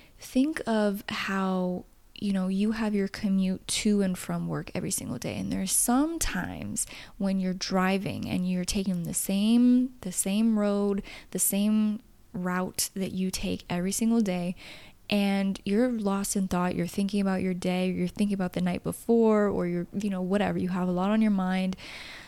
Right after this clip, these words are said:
you're invested in the podcast you're listening to or the music, whatever, you're, you're just driving.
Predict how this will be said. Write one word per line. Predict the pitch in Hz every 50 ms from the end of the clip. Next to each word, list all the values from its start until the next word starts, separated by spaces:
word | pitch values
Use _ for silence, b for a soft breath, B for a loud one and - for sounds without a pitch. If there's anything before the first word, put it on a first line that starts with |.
| B B
you're | - 190 190 180 180
invested | 185 180 185 196 - - 202 196
in | 190
the | 175 175
podcast | - - 202 202 196 - 208 196 - -
you're | 190
listening | 190 190 190 - 190 190 190
to | 185 - - 190 185
or | 175
the | 170
music, | 165 175 196 208 196 208 - B B B B B B
whatever, | 202 202 190 180 175 175 -
you're, | - 180 180 185 185 180 185 233 - -
you're | 190 185 190 196
just | 196 208 208 202 202
driving. | - 190 185 - - - - - 50 - -